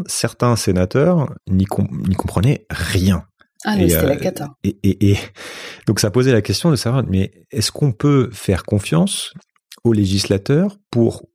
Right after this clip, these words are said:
Speaker 1: comprendre les enjeux, le fonctionnement des algos et voter les lois qui, qui vont bien ? Ou alors est-ce que, en fait,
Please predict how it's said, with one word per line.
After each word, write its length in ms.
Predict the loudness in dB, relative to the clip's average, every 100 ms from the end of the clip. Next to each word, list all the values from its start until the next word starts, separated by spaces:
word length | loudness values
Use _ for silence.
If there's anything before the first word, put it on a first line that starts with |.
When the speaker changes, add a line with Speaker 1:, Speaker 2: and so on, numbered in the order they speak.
| _
Speaker 1:
comprendre 560 | -2 -2 -2 -2 -2 0
les 220 | 0 2
enjeux, 460 | 2 2 0 0 -2
le 200 | 0 0
fonctionnement 760 | 0 -2 -2 -2 -2 0 2 2
des 160 | 2
algos 380 | 2 2 2 0 0
et 140 | 0
voter 440 | 2 0 0 0 2
les 160 | 2
lois 360 | 2 2 0 -2
qui, 380 | -4 -4 -4 -4
qui 140 | -4 -2
vont 180 | 0
bien ? 220 | 2 2 2
Ou 160 | 2
alors 180 | 2 2
est-ce 160 | 0 0
que, 80 |
en 120 | 0 0
fait, 340 | -2 -4 -8